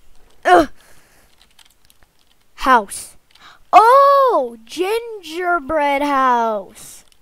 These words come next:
Oh, I am in a gingerbread house. Oh.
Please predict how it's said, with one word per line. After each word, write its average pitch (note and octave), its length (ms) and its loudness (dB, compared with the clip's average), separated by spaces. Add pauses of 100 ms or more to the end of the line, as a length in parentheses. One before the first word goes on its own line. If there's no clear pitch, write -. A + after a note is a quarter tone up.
Oh, E4+ 800 2
I C#4 160 4
am D4+ 500 -10
in D#4+ 120 -12
a C#4 100 -10
gingerbread A3+ 680 -8
house. E3 840 -6 (1800)
Oh. E4 2250 -4